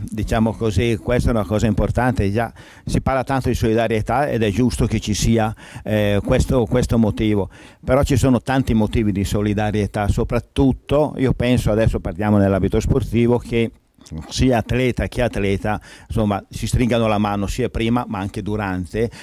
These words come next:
e anche dopo, che non ci siano degli screzi eccetera eccetera. Questo vuol dire solidarietà, vuol dire far capire alla gente l'importanza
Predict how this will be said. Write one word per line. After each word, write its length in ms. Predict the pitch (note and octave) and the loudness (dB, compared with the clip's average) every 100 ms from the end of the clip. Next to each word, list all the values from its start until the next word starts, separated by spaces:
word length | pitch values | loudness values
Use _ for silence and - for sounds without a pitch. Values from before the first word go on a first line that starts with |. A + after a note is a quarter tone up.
| - | -10
e 120 | C3 | -4
anche 260 | A#2 A2 B2+ | -4 -2 0
dopo, 480 | A2 F2 - G2 F2 | 0 -2 -4 -4 -4
che 100 | A2 | -2
non 140 | G#2 | -2
ci 100 | A2+ | -2
siano 220 | - A2+ | -2 0
degli 200 | G#2+ G2+ | 2 0
screzi 420 | F#2 A2 G2+ - | 0 0 -2 -2
eccetera 300 | G2+ G2+ F#2+ | -4 -4 -4
eccetera. 220 | F#2 G#2+ G2 | -4 -4 0
Questo 220 | B2+ A#2 | 0 2
vuol 120 | G#2 | 2
dire 120 | G#2 | 2
solidarietà, 580 | - G#2 G#2 G2 B2 B2 | 0 0 0 0 0 2
vuol 140 | A#2+ | 2
dire 180 | A2+ A#2 | 2 0
far 460 | - - - - B2+ | -2 -14 -8 -2 -2
capire 400 | - A#2 C#3+ C3 | 0 0 2 2
alla 160 | A2+ G#2+ | 2 0
gente 380 | B2 A#2+ A2 | 0 0 0
l'importanza 920 | A2+ G#2+ - G#2+ B2 A2 G#2 A2 C3 | 0 0 0 -2 -2 -2 -2 0 0